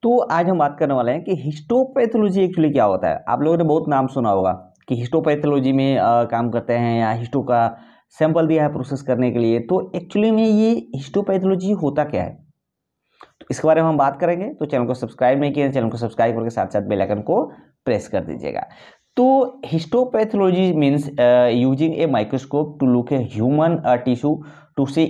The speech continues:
if the has of sign, disease, uh, damage or other abnormalities। मतलब कि जो हिस्टोपैथोलॉजी होता है उसमें हम माइक्रोस्कोप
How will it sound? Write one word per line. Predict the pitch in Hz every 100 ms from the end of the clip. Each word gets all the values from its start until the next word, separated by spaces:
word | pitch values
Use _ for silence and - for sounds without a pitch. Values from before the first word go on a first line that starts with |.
| 143
if | 139
the | 127 139 131 -
has | 123 117 120
of | 117
sign, | - - 120 123 135 135 104
disease, | 120 - 139 139 139 - _ -
uh, | 113 117 113
damage | 110 120 127 131 135
or | 117 117 - -
other | 120 135 - 110
abnormalities। | 113 113 110 104 107 104 104 143 - - - _ _
मतलब | 120 120 143 196 208 -
कि | 208 180
जो | 175 226 226 - - -
हिस्टोपैथोलॉजी | 147 147 165 175 131 123 135 127 143
होता | 117 92
है | 90 98 - - _ _
उसमें | 147 147 170
हम | 185 180
माइक्रोस्कोप | 135 127 - 143 - - 165 190